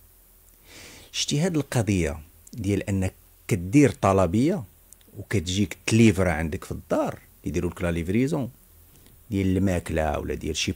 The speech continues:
برودوي كتشريه كنتي راجل ولا كنتي مرأة ولا هادي، خلقات عند الناس الوهم أنهم مهمين. كونك كتعيط في التليفون وكتطلب الماكلة تجيك حتى للدار،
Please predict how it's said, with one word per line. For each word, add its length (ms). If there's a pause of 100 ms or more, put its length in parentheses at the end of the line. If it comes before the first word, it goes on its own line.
برودوي 380
كتشريه 460
كنتي 320
راجل 340
ولا 120
كنتي 300
مرأة 440
ولا 140
هادي، 260 (2000)
خلقات 580
عند 180
الناس 400
الوهم 360
أنهم 400
مهمين. 600 (1300)
كونك 320
كتعيط 520
في 80
التليفون 680 (920)
وكتطلب 680
الماكلة 480
تجيك 300
حتى 220
للدار، 540